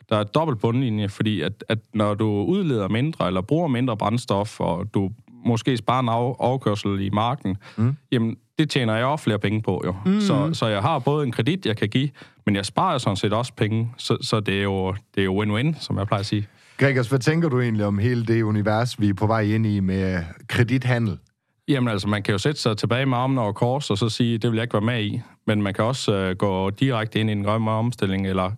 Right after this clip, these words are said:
Speaker 1: eller gå ind og sige, "Jamen okay, det her vil, det vil jeg stemme ind, det vil være en del af," fordi du får ikke noget for ikke at gøre det. Altså, øh, vi har jo hørt vores andelsselskaber sige, "I skal lade være med at sælge, I skal lade være med at sælge."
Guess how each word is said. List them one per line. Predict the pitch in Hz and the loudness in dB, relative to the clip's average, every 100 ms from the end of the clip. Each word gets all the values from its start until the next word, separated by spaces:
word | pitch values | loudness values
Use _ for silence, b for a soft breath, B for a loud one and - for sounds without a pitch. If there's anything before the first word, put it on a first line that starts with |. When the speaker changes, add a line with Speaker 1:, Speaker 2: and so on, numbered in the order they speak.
| - | -2
Speaker 1:
eller | 104 | -2
gå | 104 107 | 0 0
ind | 131 | 0
og | 104 | -2
sige, | - 117 | 0 0
"Jamen | 110 98 | 0 0
okay, | 107 117 | 0 0
det | 104 113 | 0 0
her | 107 | 0
vil, | 101 95 | -2 0
det | 117 | 0
vil | 98 | 0
jeg | 95 | -2
stemme | 98 98 127 | -2 -2 0
ind, | 127 | -2
det | - - 104 | -4 -2 0
vil | |
være | 101 | 0
en | 101 | 0
del | 139 117 | 0 -2
af," | 95 98 | -2 -4
fordi | - 113 | -4 -2
du | 98 101 | 0 0
får | 101 | 0
ikke | 117 | 0
noget | 120 | 0
for | 113 107 | 0 -2
ikke | 160 | -2
at | 95 | -2
gøre | 95 | -2
det. | 101 b b b b b | -4 b b b b b
Altså, | 104 101 104 98 92 | -2 0 0 0 0
øh, | 92 90 90 98 B B B B _ | 0 -2 -2 -6 B B B B _
vi | 107 | -2
har | 104 98 | 0 0
jo | 95 | 0
hørt | 131 151 98 | 0 0 0
vores | 98 113 | 0 0
andelsselskaber | 127 117 104 101 110 87 | 0 0 -2 0 -2 -2
sige, | 82 107 | 0 0
"I | |
skal | 92 90 | 0 0
lade | 123 | 0
være | 117 | 0
med | |
at | 95 | -2
sælge, | 107 107 | -2 -2
I | |
skal | - | -2
lade | 104 | 0
være | 127 | 0
med | 98 | -2
at | |
sælge." | - 104 | -2 -2